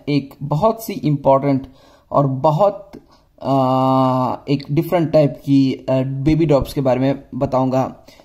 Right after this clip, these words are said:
तो दोस्तों, चलिए इस वीडियो को सब्सक्राइब कीजिए, शेयर कीजिए और लाइक कीजिए और बेल आइकन दबाना ना भूलिएगा। हम जब भी कोई वीडियो बनाते हैं तो दो तरह की,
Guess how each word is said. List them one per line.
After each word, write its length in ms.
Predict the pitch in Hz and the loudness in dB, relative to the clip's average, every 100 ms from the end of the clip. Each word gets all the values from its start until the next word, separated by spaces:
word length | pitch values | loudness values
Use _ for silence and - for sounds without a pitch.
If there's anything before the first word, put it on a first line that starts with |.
| _ | _
तो 60 | - | -4
दोस्तों, 300 | 147 170 196 | -4 -4 -4
चलिए 380 | 208 202 208 208 | -4 -2 0 0
इस 300 | - 143 156 | -2 -6 -2
वीडियो 200 | 156 143 | 0 0
को 80 | 131 | -2
सब्सक्राइब 480 | 135 - 185 175 | -6 -4 0 0
कीजिए, 500 | 165 165 151 147 151 | -2 -6 -2 -2 0
शेयर 360 | 143 - 160 170 | -2 -2 0 0
कीजिए 340 | 156 147 135 | 2 0 2
और 120 | 127 123 | -2 0
लाइक 260 | 135 143 | 0 0
कीजिए 400 | 147 143 135 135 | 2 0 0 -2
और 220 | 139 135 | 0 -2
बेल 240 | 127 135 135 | 0 2 2
आइकन 300 | 123 127 127 | 2 -2 -2
दबाना 260 | 127 139 | 0 0
ना 200 | 131 143 | 2 0
भूलिएगा। 580 | 156 156 156 151 156 160 - - - - 135 | 2 2 2 2 0 0 -20 -20 -20 -12 -4
हम 240 | 131 131 135 | 0 0 0
जब 160 | 151 | 0
भी 160 | 156 156 | 0 -2
कोई 200 | 151 147 | 2 2
वीडियो 220 | 131 135 | 4 0
बनाते 340 | 131 131 131 147 | 0 -2 0 0
हैं 200 | 135 - | 0 0
तो 140 | 131 | -6
दो 220 | 127 170 | -2 -2
तरह 240 | 175 165 156 | 0 0 0
की, 300 | 151 151 | -2 -2